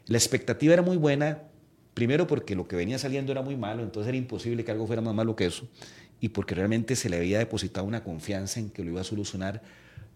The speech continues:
y la principal razón que se argumentaba era porque era doctor en economía. O sea, Y ahí me recuerdo mucho a nuestro amigo Rolando Araya, que siempre ha insistido que la visión economicista de las cosas se tomó la agenda de este país.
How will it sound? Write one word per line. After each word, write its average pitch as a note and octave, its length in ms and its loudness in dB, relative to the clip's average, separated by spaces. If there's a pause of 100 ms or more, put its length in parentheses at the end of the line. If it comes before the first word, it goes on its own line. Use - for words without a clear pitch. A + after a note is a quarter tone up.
y A#2+ 100 8
la A2+ 160 8
principal C#3+ 720 8
razón D3+ 640 8
que G2 180 -2
se - 120 2
argumentaba F#2+ 880 4
era A2 140 0
porque G2+ 320 -2
era G2+ 140 0
doctor A2 720 -2 (120)
en E2 140 2
economía. C#2+ 640 -2 (720)
O - 40 -20
sea, F2 200 -6 (640)
Y G#2 80 6
ahí A2 320 8
me F#2 140 4
recuerdo G#2+ 320 4
mucho A2+ 360 4
a E2+ 80 4
nuestro E2+ 260 0
amigo G#2+ 220 4
Rolando G#2 320 6
Araya, A2 380 8
que - 80 -4
siempre G#2+ 300 4
ha - 20 4
insistido A#2 480 2
que G#2+ 240 2
la G2 140 2
visión A2+ 320 2
economicista C3 800 2
de G2 60 0
las F2 180 -6
cosas A2+ 360 -4
se G#2+ 120 -4
tomó F2+ 260 -6
la G2 60 -2
agenda F3+ 300 -4
de F#2 40 -2
este D#2+ 180 -10
país. - 520 -10